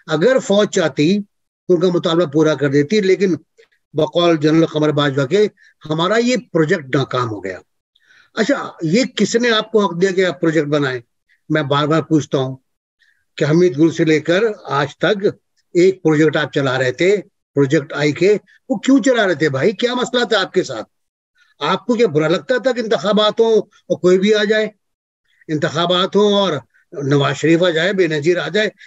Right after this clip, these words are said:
इमरान खान साहब आ जाए? आप कौन थे दखल देने वाले? और यही हमारा मसला है। उसके बाद जब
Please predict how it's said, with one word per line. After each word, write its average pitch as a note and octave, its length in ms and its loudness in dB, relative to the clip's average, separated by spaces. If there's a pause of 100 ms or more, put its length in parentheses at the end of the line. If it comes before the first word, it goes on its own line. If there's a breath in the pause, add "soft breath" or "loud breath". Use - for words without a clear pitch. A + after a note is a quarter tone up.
(100)
इमरान G3 280 0
खान A3+ 180 0
साहब A3 260 0
आ G3+ 80 -2
जाए? E3 280 -2 (640 soft breath)
आप A#3 300 -4
कौन A#3+ 220 2
थे A3+ 180 2
दखल F#3 380 0
देने E3+ 240 2
वाले? C3 280 -2 (440)
और G3 120 2
यही A3+ 280 0
हमारा F#3 360 0
मसला D3 300 -2
है। A#2 180 -6 (400 soft breath)
उसके F#3+ 260 0
बाद F#3+ 220 0
जब D#3+ 240 -2